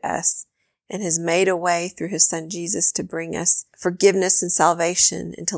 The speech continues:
li-, spend eternity with him. To think that he's made us a part of his plan to spread his love throughout the whole world.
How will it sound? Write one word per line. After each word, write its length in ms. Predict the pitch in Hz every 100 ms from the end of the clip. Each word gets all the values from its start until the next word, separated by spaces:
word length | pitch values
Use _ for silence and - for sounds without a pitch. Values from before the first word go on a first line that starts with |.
| 196
li-, 160 | - -
spend 300 | - - 170
eternity 500 | 165 - 240 247 269
with 240 | - - -
him. 280 | 160 - - _ _ _ -
To 120 | 226
think 240 | - 220 -
that 120 | -
he's 380 | - 190 175 -
made 240 | - 185 190
us 120 | -
a 60 | -
part 360 | - 190 185
of 120 | 202
his 200 | - 208
plan 640 | - _ 190 185 180 - 185 _ _ _ _ -
to 120 | -
spread 540 | - - - 175 190 202 202
his 200 | 196 175
love 380 | 165 170 202 -
throughout 300 | - - -
the 60 |
whole 180 | 190 160
world. 420 | 175 233 - -